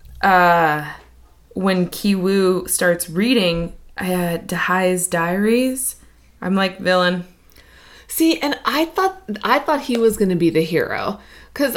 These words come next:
Speaker 2: yeah, he forged his documents, but I didn't really think he was doing anything.
Speaker 1: I
Speaker 2: If he
Speaker 1: agree.
Speaker 2: could do the job.
Speaker 1: Right.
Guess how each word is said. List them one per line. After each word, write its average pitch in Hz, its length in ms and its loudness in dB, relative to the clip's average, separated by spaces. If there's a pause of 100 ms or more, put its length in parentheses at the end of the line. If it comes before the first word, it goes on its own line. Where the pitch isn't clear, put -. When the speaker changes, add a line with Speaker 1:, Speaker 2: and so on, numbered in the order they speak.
(100)
Speaker 2:
yeah, 262 440 2
he 247 160 -4
forged 220 440 0
his 208 160 0
documents, 202 540 0
but 302 180 -6
I - 60 -10
didn't 539 280 -4
really 254 220 2
think 220 240 0
he 233 100 -4
was 185 260 2
doing 190 260 0 (480)
anything. 208 480 2
Speaker 1:
I 180 100 2
Speaker 2:
If 160 60 0
he 302 100 2
Speaker 1:
agree. - 120 0
Speaker 2:
could 214 220 0
do 240 240 0
the 180 100 2
job. 170 920 2
Speaker 1:
Right. 131 340 -4